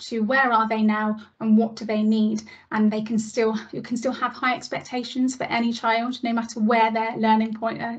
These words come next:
learning journey begins. That pleasure as well of, of, of seeing a beautiful, that's Charlie's again, piece of writing that's well presented. Um, and I, th-, I think that's his, uh, Molly's. So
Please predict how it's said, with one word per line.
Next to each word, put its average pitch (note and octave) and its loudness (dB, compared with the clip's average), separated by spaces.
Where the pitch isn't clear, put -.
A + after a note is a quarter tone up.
learning A3 -2
journey A3 4
begins. A3+ 0
That A#3 0
pleasure C4 0
as A3+ -4
well A#3 2
of, A3 -2
of, A3+ -4
of - -10
seeing C#4+ 0
a A3+ 2
beautiful, A3+ -2
that's A3 -4
Charlie's A3 -2
again, A3 -6
piece A3+ -4
of G#3+ -6
writing G#3+ 0
that's G#3+ -2
well G#3+ -2
presented. G#3+ -2
Um, G#3+ -2
and A3 -4
I, G#3+ -8
th-, - -20
I A3 -12
think - -12
that's - -14
his, A3+ -14
uh, A3 -4
Molly's. G#3+ -2
So C#4 2